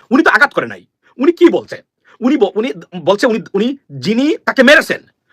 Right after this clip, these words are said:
উনি বলছেন, "আপনি আমাকে ধাক্কা দিলেন কেন?" এটার সত্যতা আমি আপনাদের সামনে তুলে ধরতে চাই যে আপনারা যারা বলছেন,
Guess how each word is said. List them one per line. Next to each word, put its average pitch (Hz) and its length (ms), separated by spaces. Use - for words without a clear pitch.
উনি 339 140
বলছেন, 214 220
"আপনি 226 100
আমাকে 226 160
ধাক্কা 262 300
দিলেন 143 200
কেন?" 110 120
এটার 302 220
সত্যতা 254 360
আমি 214 80
আপনাদের 175 240
সামনে 147 160
তুলে 147 120
ধরতে 123 180
চাই 151 160
যে - 280
আপনারা 170 180
যারা 226 120
বলছেন, 185 400